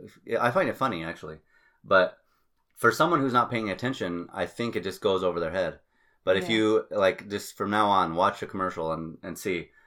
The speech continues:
Speaker 1: So every single commercial, there's either a white mom and a black dad, and then, like, a,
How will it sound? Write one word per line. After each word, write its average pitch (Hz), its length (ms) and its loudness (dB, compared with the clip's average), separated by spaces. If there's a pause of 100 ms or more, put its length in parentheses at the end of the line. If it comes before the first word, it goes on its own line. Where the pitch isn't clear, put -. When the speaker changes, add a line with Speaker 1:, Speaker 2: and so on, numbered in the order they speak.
(120)
Speaker 1:
So 92 340 4 (220)
every 147 220 4
single 143 220 0
commercial, 107 580 -2 (360)
there's 95 400 4
either 95 440 4
a 87 340 0
white 101 460 2 (400)
mom 110 600 2 (200)
and 95 160 -2
a - 20 0
black 101 380 0
dad, 113 420 -2 (160)
and 92 200 -2
then, 95 140 -2
like, 92 200 -2
a, 85 240 0